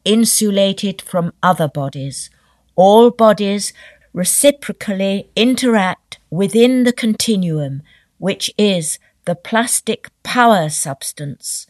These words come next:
of their being. In the infinite continuum of sentient power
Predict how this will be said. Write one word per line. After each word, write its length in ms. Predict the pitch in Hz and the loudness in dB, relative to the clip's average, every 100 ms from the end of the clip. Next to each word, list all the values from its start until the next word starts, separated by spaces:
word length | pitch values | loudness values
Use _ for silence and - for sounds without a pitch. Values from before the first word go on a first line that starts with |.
| _ | _
of 300 | - 175 170 | 2 2 2
their 240 | - 170 160 - | 0 2 0 -2
being. 560 | 175 160 143 123 127 143 _ _ _ _ _ _ _ _ _ _ _ _ _ _ | -4 -2 -4 -6 -12 -16 _ _ _ _ _ _ _ _ _ _ _ _ _ _
In 400 | 240 294 302 277 | 0 2 0 -2
the 240 | 208 185 - | -2 -4 -4
infinite 640 | 202 208 185 - 160 - - | 0 0 0 -6 -6 -8 -12
continuum 720 | - 160 - 160 151 151 156 | -12 -12 -8 -6 -4 -4 -6
of 140 | 151 135 | -6 -8
sentient 640 | - 165 156 - 147 - | -6 -4 -4 -4 -6 -8
power 440 | - 143 131 131 | -10 -8 -6 -6